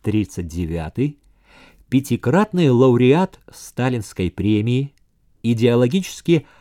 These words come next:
рассвободившийся ко времени, стал как бы духовным лидером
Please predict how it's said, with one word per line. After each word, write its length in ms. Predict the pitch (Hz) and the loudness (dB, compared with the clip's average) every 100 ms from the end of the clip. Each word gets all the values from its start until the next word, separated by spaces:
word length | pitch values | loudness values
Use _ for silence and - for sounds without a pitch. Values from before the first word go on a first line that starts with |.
| _ _ | _ _
рассвободившийся 1600 | 78 90 113 127 - 101 123 127 113 123 185 185 - 147 - 131 | -10 -4 -4 -6 -6 -2 0 0 0 0 0 -2 -2 -4 -2 -4
ко 180 | 127 110 | -2 -2
времени, 580 | 107 98 82 71 69 - _ | 0 0 -2 -8 -16 -20 _
стал 380 | - - 101 101 | -16 -8 -6 -4
как 200 | 123 107 | -4 -2
бы 120 | 113 | -2
духовным 600 | 98 101 151 160 143 110 | -2 0 2 2 0 -2
лидером 680 | 90 113 180 165 185 180 | 0 2 2 2 0 0